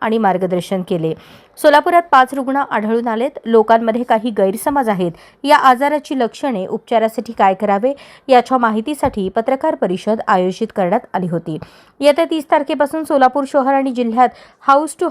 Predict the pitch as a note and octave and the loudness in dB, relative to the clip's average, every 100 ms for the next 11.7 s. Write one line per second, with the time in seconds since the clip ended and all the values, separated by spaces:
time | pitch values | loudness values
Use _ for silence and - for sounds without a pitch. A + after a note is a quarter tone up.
0 | C4 B3 C4 - A3+ G#3+ B3+ C#4 A3+ F#3 | 0 0 0 -2 -2 -2 -4 0 2 2
1 | F#3+ G#3+ A#3 G3 F#3 G3 - G#3 E3+ E3 | 0 -2 -2 -2 -2 -2 -4 0 0 0
2 | E3 E3 - - - - D#4 D4+ D#4 F4+ | -4 -6 -8 -20 -20 -2 4 4 4 -2
3 | D#4+ D4 E4+ F4 C4 A#3+ B3+ C4 C#4+ C#4 | -4 -2 -2 2 4 4 0 -2 -4 0
4 | G#3+ G#3 A#3+ G#3+ A3 A#3+ G#3+ F#3+ G3+ G3+ | 0 2 -2 -2 -2 -2 -2 -2 0 2
5 | F#3+ - B3+ F#3+ F#3 G3+ G#3 G#3 G3 F#3+ | 0 -2 0 0 0 -2 -2 -2 -2 -2
6 | A#3 G#3+ F3 F#3 A#3+ E3+ - _ _ B3+ | -2 0 2 2 2 -2 -6 _ _ -2
7 | B3+ C#4+ C#4 D4 B3 G3+ A3+ A#3+ F3 - | 0 2 2 2 -2 -2 -4 -4 -6 -6
8 | A3 - G3+ A3+ - F#3 F3 E3+ F3 - | -10 -2 -2 -2 -4 -2 0 -2 -4 -8
9 | - _ C#4 C4+ A#3+ D4+ D4 E4 C#4+ C4+ | -20 _ 0 4 2 0 -4 -4 -4 -4
10 | G3+ F#3 B3 A3 A3 B3 A3 G#3+ A3 G#3+ | -4 -4 -2 -2 -2 -4 -4 -4 -2 0
11 | G3 G#3 A3+ C4+ C#4 A3 | 0 0 -2 -2 -2 -2